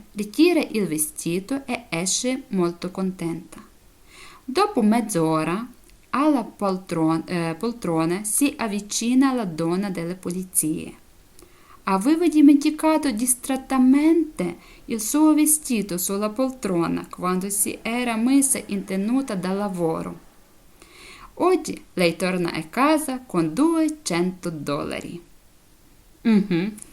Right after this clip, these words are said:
Дивіться, коли я писала цей текст, він мені дуже сподобався. І, е, зараз, дивіться, ми вами його чуть-чуть розберемо, а пізніше перекладемо.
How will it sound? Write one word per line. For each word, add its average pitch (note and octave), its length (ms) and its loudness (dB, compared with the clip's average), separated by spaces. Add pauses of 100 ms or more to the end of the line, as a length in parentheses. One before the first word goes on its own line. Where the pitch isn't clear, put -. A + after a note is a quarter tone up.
(680)
Дивіться, A#3+ 320 4
коли A#3 200 2
я D#4+ 80 4
писала C4+ 380 2
цей A3+ 960 4
текст, D#4 480 0
він B3+ 160 4
мені C4 140 8
дуже A#3+ 180 0
сподобався. F3+ 720 -4 (1000)
І, G3+ 160 2
е, F#3+ 720 4
зараз, B3+ 380 4
дивіться, G#3+ 400 -2 (440)
ми C4 120 4
вами C4+ 300 6
його B3 200 4
чуть-чуть A3+ 320 -2
розберемо, G3+ 920 4
а C4 100 2
пізніше C4 420 6
перекладемо. F#3 800 0